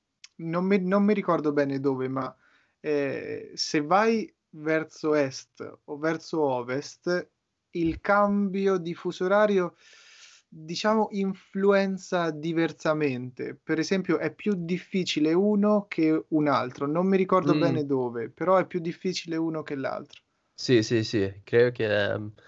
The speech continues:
Speaker 2: si dice al-, ehm, qualcosa,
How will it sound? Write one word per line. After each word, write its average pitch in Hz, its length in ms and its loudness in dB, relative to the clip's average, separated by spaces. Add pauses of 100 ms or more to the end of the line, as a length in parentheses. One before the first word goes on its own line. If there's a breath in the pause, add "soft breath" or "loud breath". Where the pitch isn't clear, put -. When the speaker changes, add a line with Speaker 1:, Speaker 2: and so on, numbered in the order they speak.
(440 soft breath)
Speaker 2:
si - 240 -4
dice 107 400 -2
al-, 98 400 0
ehm, 98 880 2 (540)
qualcosa, 123 800 0